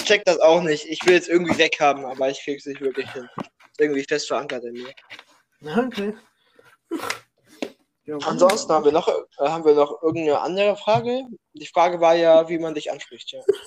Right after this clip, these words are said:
Speaker 1: Genau.
Speaker 2: <laughs> Was hast du mit deinen Freunden früher für Spiele gef-, gef-, gespielt? <laughs> Ja, also wenn ich ehrlich bin, ich hab,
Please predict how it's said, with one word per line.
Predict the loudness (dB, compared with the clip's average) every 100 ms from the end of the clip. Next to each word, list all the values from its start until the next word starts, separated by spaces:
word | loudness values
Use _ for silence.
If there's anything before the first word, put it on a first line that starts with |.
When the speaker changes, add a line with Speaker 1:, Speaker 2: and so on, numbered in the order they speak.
| 2 2 -12
Speaker 1:
Genau. | -12 -10 -8 -10 -12 -20
Speaker 2:
<laughs> | -20 -20 -20 _ -2
Was | 4
hast | 4 6
du |
mit | 6 6
deinen | 4
Freunden | 2 2 2 0
früher | -4 2 4 2 0 -12 _ _ _ _
für | -8 -8
Spiele | -4 0 2 0
gef-, | -6 -14 -20 -20 -20 -16
gef-, | -16 -16 _ -18
gespielt? | -18 -16 -12 -6 -4 -4 -6 _ -12
<laughs> | -12 _ -18 -18 _ _ _ _ _ _
Ja, | 0
also | 0 0
wenn | -6
ich | -8 -12 -20 _ _ _ -2
ehrlich | 0 0 -2
bin, | -4
ich | -2
hab, | -4